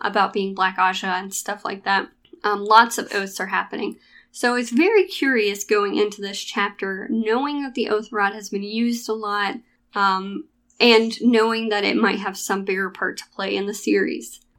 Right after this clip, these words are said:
First, though, I need to shout out to my girl Swan, because, as usual, she's a complete badass in this chapter. They've just discovered that,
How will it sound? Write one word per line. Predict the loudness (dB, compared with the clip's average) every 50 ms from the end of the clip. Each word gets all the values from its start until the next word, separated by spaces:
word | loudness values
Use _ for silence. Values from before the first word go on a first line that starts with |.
| _ _ 0
First, | 0 2 2 0 -2 -2
though, | -2 -2 0 -2 -2 -4 -8 -10 -20 _ _ _ _ _
I | 4
need | 6 6 4
to | 4 2
shout | 0 4 6 6 8 8
out | 6 4 2
to | 0 -4
my | -4 -4
girl | -2 0 0 0 0 -2
Swan, | -6 -12 -10 -6 -4 -2 -2 -2 -2 -6 -10 -12 _ _
because, | _ -4 -4 -2 -2 -4 -2 -2 -4 -6 -8 -10 -12 _ _ _ _ _ _ _ _
as | 4 6 6 6 2 0
usual, | -4 -4 -4 -6 -8 -8 -6 -6 -6
she's | -6 -6 -6 -6 -4
a | -4
complete | -4 -6 0 0 0 0 2 2
badass | 0 0 2 0 -4 -6 -6 -6 -6 -4
in | -4 -4
this | -4 -6
chapter. | -6 0 0 0 0 0 -2 -6 -6 -6 -6 -8 _ _ _ _ _ _
They've | 2 2 4 6
just | 6 6 6 4 0
discovered | -2 -2 -4 0 2 2 2 2 0 -4 -4 -2 -2 -4 -6 -6 -14 -8
that, | -4 -2 -2 0 -2 -4 -8 -12